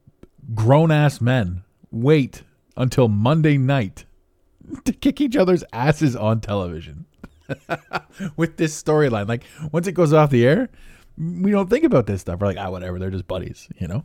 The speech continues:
Or, like, not that they're buddies, but we're just like, "Oh, they just wait," you know? There's nothing happens between Monday and Monday. So even when you cut through the crap of what you see in the ring, and when you, when you look at the fu-, the fundamental foundation of what,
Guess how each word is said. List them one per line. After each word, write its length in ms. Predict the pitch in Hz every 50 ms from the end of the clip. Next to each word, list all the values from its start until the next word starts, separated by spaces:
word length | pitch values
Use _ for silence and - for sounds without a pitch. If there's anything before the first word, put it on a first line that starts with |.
| -
Or, 220 | - 104 104 110 113
like, 200 | 110 110 120 123
not 180 | 143 147 147
that 80 | - 110
they're 100 | 120 107
buddies, 260 | 95 123 120 107 95
but 80 | 95 -
we're 60 | 107
just 100 | 104 -
like, 140 | 110 98 95
"Oh, 160 | 117 113 101
they 100 | 101 107
just 160 | 98 87 90
wait," 300 | 92 85 85 85 - - _ _ _
you 100 | - 117
know? 120 | 101 104 131
There's 200 | 156 160 131 135
nothing 240 | 160 175 - 156 135
happens 380 | 104 120 117 117 - 92 82
between 280 | - 95 - - 95 92
Monday 300 | 98 98 98 92 87 82
and 80 | 85
Monday. 400 | 92 92 87 90 - - 107 165 - _ _ _ - _ _ _ _ _ _ _ _ _
So 240 | - 143 139 147 -
even 280 | 165 196 202 202 196 - - _ - - _ _
when 160 | - 135 143
you 100 | 147 139
cut 300 | - - 170 170 - -
through 160 | - - 151
the 80 | 135 127
crap 320 | - - 135 131 135 -
of 100 | 113 92
what 220 | 104 117 - - 123
you 80 | 117
see 180 | 104 - - 120
in 80 | 113
the 80 | 107 107
ring, 220 | 107 107 104 98
and 140 | 95 95 95
when 80 | 101 101
you, 80 | 101
when 160 | 104 104 104 104
you 100 | 104 104
look 220 | 110 127 123 -
at 100 | 117 -
the 60 | 95
fu-, 200 | - - - - -
the 100 | 104 107
fundamental 640 | - - - 143 143 127 120 117 120 120 113 120
foundation 560 | - - 113 104 110 110 107 113 110 - 101 92
of 120 | 87 -
what, 140 | 98 101